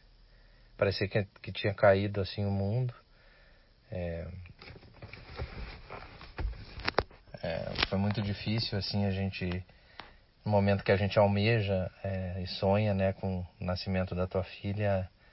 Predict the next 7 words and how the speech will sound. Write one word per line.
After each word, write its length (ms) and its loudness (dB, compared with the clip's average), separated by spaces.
com 100 -2
nove 260 4
meses, 640 0
sob 460 -2
confetes 720 2
e 60 -4
balões, 600 2